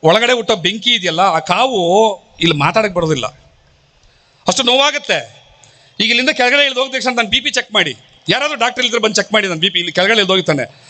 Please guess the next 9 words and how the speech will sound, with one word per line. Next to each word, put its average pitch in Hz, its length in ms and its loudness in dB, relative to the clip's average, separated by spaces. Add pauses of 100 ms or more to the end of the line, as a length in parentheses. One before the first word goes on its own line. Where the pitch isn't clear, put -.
(140)
ಬಹುಶಃ 254 220 0
ಅದು 233 100 0
ಇನ್ನೂರ 214 300 -2
ಮೇಲೆ 170 200 0
ಇರುತ್ತೆ. - 500 -10 (1120)
ಅದರಿಂದ 233 260 0
ಪರಿಣಾಮ 294 480 0
ಏನು 269 120 -4
ಅಂತಂದ್ರೆ 196 680 -2